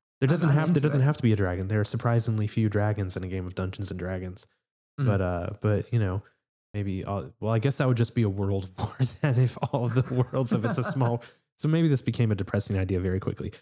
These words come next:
Speaker 1: Shelve that. Don't even give that to him. But, uh, maybe
Speaker 2: If they're
Speaker 1: bring it back around.
Speaker 2: hatchlings or if they're, like,
Speaker 1: Sure,
Speaker 2: worms,
Speaker 1: there
Speaker 2: like,
Speaker 1: you
Speaker 2: if
Speaker 1: go.
Speaker 2: they're
Speaker 1: We can make
Speaker 2: worms,
Speaker 1: it work.
Speaker 2: um, yeah, absolutely. I think it'd be very cute if there were just, like, a, not an infestation, but just a world covered in kind of, like, tiny dragons that,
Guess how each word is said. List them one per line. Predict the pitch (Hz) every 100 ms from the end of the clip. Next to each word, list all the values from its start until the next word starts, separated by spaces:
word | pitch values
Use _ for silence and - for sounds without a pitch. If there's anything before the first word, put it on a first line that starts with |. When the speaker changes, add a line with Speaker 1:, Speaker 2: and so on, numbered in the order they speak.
| -
Speaker 1:
Shelve | - 135 110
that. | 92 -
Don't | 113 120
even | 123 113
give | 101 87
that | -
to | -
him. | - _
But, | 101 98
uh, | 90 90 _ _ _ -
maybe | 117
Speaker 2:
If | 104
they're | 107
Speaker 1:
bring | 107
it |
back | - -
around. | 151 147 147
Speaker 2:
hatchlings | 147
or | 151 139
if | -
they're, | 139 131 127
like, | 127 113
Speaker 1:
Sure, | 143 147 127 294 147
Speaker 2:
worms, | 113
Speaker 1:
there | 131
Speaker 2:
like, | 143
Speaker 1:
you | -
Speaker 2:
if |
Speaker 1:
go. | -
Speaker 2:
they're | 120 117 117 117 127
Speaker 1:
We | 143 139
can | 143
make | 135 117
Speaker 2:
worms, |
Speaker 1:
it | 92
work. | 98 95 123
Speaker 2:
um, | 127 - -
yeah, | 139 113 -
absolutely. | 139 127 127 127 -
I | -
think | 143
it'd | 170
be | 147
very | 131 143 143
cute | 123 - 127 120
if | 139 123 - _ _ _ -
there | 143 123
were | 117 117 120
just, | 143 123
like, | 123
a, | 117 110 110
not | - 147 131
an | 120
infestation, | 113 120 117 127 117 120
but |
just | 123 120
a | 117
world | 120 127 123
covered | 131 123 120
in | 117 123 113
kind | 113
of, | 117
like, | 117
tiny | - 139 120
dragons | 117 123 123 127 131 117
that, | 127 123 -